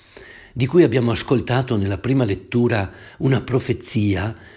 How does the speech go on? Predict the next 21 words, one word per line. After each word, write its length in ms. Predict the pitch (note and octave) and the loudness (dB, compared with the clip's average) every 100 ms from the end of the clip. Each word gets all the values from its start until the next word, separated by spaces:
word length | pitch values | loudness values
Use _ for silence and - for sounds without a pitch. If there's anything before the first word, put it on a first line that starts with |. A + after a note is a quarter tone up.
| - | -10
domenica 500 | G#2+ A2 A#2 A#2 A2+ | -2 -2 0 -2 -4
scorsa, 920 | - - B2 G2 - - A#2+ D#3 - _ _ - | -4 -2 -2 -2 -4 -6 -6 -8 -14 _ _ -10
<clears throat> 500 | - - - A2 - | -2 0 0 -4 -4
nella 500 | G2+ G2+ F#2 F#2+ - - _ _ - | -4 -2 -4 -6 -10 -20 _ _ -10
quarta, 520 | G2+ A#2+ C3+ - - | -2 -2 -2 -6 -2
eh, 200 | A2 F#2 | -2 -2
terza 380 | - C3+ B2+ A2 | 0 0 0 -6
domenica 580 | E2+ G2 G2+ G#2 G#2 F2+ - - | -6 -4 -2 -4 -6 -12 -14 -18
di 260 | - G2+ G#2+ | -8 -6 -6
Avvento, 800 | - A2 F#2+ A2+ G2 F2 B2 D3+ - - - - | -6 -6 -2 -2 -2 -6 -4 -6 -8 -20 -20 -10
ci 120 | - G3+ | -2 0
diceva: 640 | G#3+ - B2 A2 G#2 - - - - | 0 0 -2 -2 -6 -10 -20 -20 -14
"Dio 720 | - F3 F3+ F3 F3+ F3 - - _ | -4 -2 0 0 -2 -4 -8 -20 _
è 100 | - | -4
in 220 | C#3+ C3 A#2+ | 0 2 0
mezzo 340 | C3 C3 D3 | -2 -4 -6
a 80 | C3 | -6
te, 440 | - A2 G#2 - _ - | -6 -8 -8 -14 _ -4
un 120 | C3 | -2
Salvatore 680 | - C3+ B2 A#2 C#3 C3+ C#3 | -2 -6 -6 -6 -6 -4 -4
potente, 800 | D3 D3 C3+ B2 G#2 A2 - | -6 -4 -2 -2 -6 -10 -12